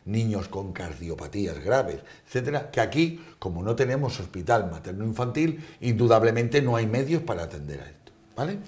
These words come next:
Entonces, ¿cómo se atiende? Pues se atiende con un materno-infantil de Málaga, que se desplaza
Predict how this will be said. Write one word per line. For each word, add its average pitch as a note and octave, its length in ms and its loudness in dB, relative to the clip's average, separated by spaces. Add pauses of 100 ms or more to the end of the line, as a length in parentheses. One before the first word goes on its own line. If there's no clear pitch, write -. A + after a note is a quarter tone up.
(240)
Entonces, B2 320 2 (300)
¿cómo A2+ 280 2
se G2 120 -2
atiende? C#3 480 0 (120)
Pues - 140 -12
se D2 40 -12
atiende D2 320 -6
con A2 160 -4
un E2+ 80 -8
materno-infantil G#2 760 -6
de C#3+ 80 -2
Málaga, F2 440 -8 (440)
que G2+ 120 -4
se - 140 -6
desplaza E3 640 2